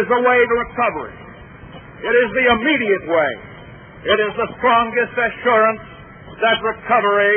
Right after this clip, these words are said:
will endure. In the field of world policy, I would dedicate this nation to the policy of the good neighbor. The neighbor who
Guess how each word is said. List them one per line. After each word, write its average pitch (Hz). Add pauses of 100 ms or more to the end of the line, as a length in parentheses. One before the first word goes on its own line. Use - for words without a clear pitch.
(160)
will 214
endure. 185 (1300)
In 277
the 269
field 262
of 254 (100)
world 233
policy, 170 (1000)
I 220 (240)
would 226 (140)
dedicate 226 (200)
this 226
nation 220 (800)
to -
the 190
policy 269 (1000)
of 202
the - (160)
good 285 (520)
neighbor. 202 (1900)
The 180
neighbor 294
who 302